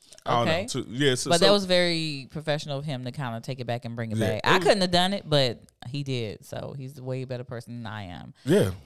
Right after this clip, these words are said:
Speaker 2: Like, to think about what could have been going on is, like, crazy.
Speaker 1: Because
Speaker 2: And
Speaker 1: it's
Speaker 2: you
Speaker 1: like,
Speaker 2: know
Speaker 1: if anybody think that that's okay, and this is what I give people for the outside. Like, I'm not gonna tell another man how to defend his old lady, but you put yourself into a position.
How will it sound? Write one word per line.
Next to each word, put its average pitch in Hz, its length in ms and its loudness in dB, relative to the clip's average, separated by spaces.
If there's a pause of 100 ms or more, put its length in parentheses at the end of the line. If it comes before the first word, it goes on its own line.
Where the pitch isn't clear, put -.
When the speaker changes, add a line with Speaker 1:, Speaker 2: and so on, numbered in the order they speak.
(160)
Speaker 2:
Like, 120 220 -8
to 139 100 -6
think 156 260 -4
about 139 220 4
what 135 260 2
could 151 120 -6
have 143 100 -6
been 131 160 -6
going 131 240 -2
on 127 180 -6
is, 120 100 -12
like, 110 240 -6
crazy. 120 540 -6
Speaker 1:
Because 196 240 4
Speaker 2:
And 180 80 6
Speaker 1:
it's 190 120 2
Speaker 2:
you 208 40 2
Speaker 1:
like, 170 80 6
Speaker 2:
know 156 120 6
Speaker 1:
if 139 120 2
anybody 196 480 0
think 165 240 -4
that 117 140 -4
that's 131 240 -4
okay, 113 420 -2
and 139 160 0
this 214 140 2
is 151 100 0
what 147 140 2
I - 20 2
give 131 160 -2
people 120 220 -4
for 127 100 -4
the 113 100 2
outside. 104 300 -2
Like, 104 100 -2
I'm 151 120 0
not 165 100 -2
gonna 147 140 -2
tell 135 160 0
another 120 240 -2
man 117 200 -2
how 117 120 0
to 110 80 -2
defend 110 320 -6
his 110 100 -4
old 107 160 0
lady, 101 160 -2
but 120 180 -2
you 127 60 -10
put 139 200 -2
yourself 113 300 -4
into 107 180 -6
a 98 60 -2
position. 101 380 -8